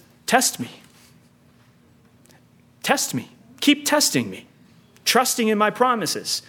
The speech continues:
Walking by faith." Wives are to submit to their own husbands. Why? So that you can have the right kind of influence in your home and run your home in such a way that your husband listens to you. You're not gonna get that by arguing with him.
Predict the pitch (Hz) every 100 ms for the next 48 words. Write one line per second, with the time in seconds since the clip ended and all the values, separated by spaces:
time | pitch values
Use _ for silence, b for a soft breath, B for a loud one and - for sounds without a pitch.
0 | B 156 233 220 220 202 202 190 185 254
1 | - - - - _ b b b b b
2 | b b b _ _ _ _ _ _ _
3 | 151 185 190 180 165 202 196 185 175 175
4 | 196 175 156 139 170 220 233 B - 180
5 | 170 160 214 208 160 196 170 139 B B
6 | 143 127 160 196 - 180 165 156 208 190
7 | 175 151 143 139 131 - 180 131 104 -
8 | b b b b 156 143 190 196 170 170
9 | 190 147 - 175 165 151 180 143 131 B
10 | 160 139 135 170 147 170 - 139 - 104
11 | 104 - - B B 156 165 240 190 147
12 | 220 240 135 127 - - - 160 214 214
13 | 147 113 101 92 147